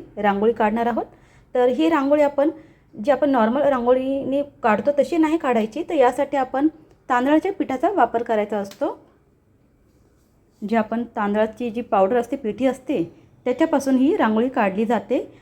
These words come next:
आणि रंग भरण्यासाठी सुद्धा आपण यामध्ये रांगोळीचा वापर नाही करत,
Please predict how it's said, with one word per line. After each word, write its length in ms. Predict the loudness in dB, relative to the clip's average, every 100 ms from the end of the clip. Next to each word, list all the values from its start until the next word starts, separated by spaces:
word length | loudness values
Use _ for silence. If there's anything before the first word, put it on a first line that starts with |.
| _ -10
आणि 240 | -4 0
रंग 240 | 4 6 6
भरण्यासाठी 600 | 4 4 2 0 -4 -6
सुद्धा 260 | -6 -2
आपण 220 | -2 0
यामध्ये 340 | 0 0 0 0
रांगोळीचा 400 | 0 0 0 2
वापर 280 | 0 0 -2
नाही 220 | -2 -2
करत, 280 | 0 0